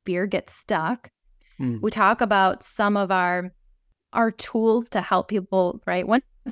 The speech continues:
Speaker 1: once we tell people, "All right, here's what you should stop doing because it's fueling your fear," we then go, "H-, here's what you can do instead."
Speaker 2: Yeah,
Speaker 1: Something to,
Speaker 2: yeah.
Speaker 1: again, start being able to sit with the discomfort more
Speaker 2: Mm.
Speaker 1: effectively.
Speaker 2: Mm.
Speaker 1: And then we also,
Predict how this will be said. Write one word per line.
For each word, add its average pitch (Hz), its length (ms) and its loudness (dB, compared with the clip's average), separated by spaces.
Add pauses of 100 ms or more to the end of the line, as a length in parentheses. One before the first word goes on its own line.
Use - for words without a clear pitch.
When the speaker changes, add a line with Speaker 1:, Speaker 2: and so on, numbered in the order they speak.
(560)
Speaker 1:
once 330 160 6
we 277 80 2
tell 247 220 4
people, 233 220 0
"All 180 60 4
right, 220 200 4
here's 370 160 0
what 277 100 2
you 233 80 2
should 185 180 -4
stop 330 380 0 (100)
doing 165 320 -4
because 208 240 -4
it's - 220 -14 (100)
fueling 247 560 2
your 170 140 -4
fear," 165 340 -6
we 220 140 0
then 240 240 4
go, 208 320 4 (380)
"H-, - 160 -20 (240)
here's 359 180 2
what 254 140 -2
you 233 40 0
can 190 140 -2
do 175 120 -4
instead." - 420 -10
Speaker 2:
Yeah, - 100 -12
Speaker 1:
Something 277 320 0
to, 226 160 2
Speaker 2:
yeah. 170 160 -8 (360)
Speaker 1:
again, 202 360 2
start 233 480 0 (220)
being 226 240 0
able 202 180 -2
to 196 220 -8
sit - 500 -4
with 190 200 -2
the 185 60 -2
discomfort 180 1000 -6 (320)
more 160 200 -2
Speaker 2:
Mm. 139 120 -6
Speaker 1:
effectively. 175 840 -4 (460)
Speaker 2:
Mm. 143 160 -14
Speaker 1:
And 240 160 6
then 294 160 4
we 285 140 2
also, 233 760 2